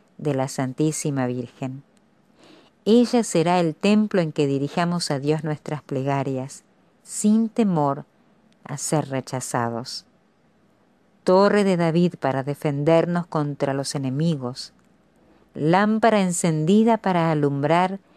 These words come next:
las entrañas del alma y abrazarla en amor divino. Recámara sagrada para ver a Dios con ella. María, en fin,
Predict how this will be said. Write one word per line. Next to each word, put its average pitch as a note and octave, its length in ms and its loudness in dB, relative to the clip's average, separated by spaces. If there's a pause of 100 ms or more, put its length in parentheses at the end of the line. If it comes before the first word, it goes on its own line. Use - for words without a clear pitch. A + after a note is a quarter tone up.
(260)
las C#3+ 320 -4
entrañas D#3 680 -2
del C3+ 180 0
alma C#3+ 460 -2 (580)
y D3+ 140 -4
abrazarla D#3+ 920 0
en C#3 160 -2
amor C#3 360 -2
divino. B2+ 580 -6 (1040)
Recámara F#3+ 720 2
sagrada D#3+ 640 0
para C#3+ 260 0
ver D3+ 200 2
a D#3 100 2
Dios C#3+ 420 0
con E3 220 -2
ella. A#2+ 440 -6 (1080)
María, D3 640 0 (320)
en B2 220 -12
fin, C#3+ 420 -6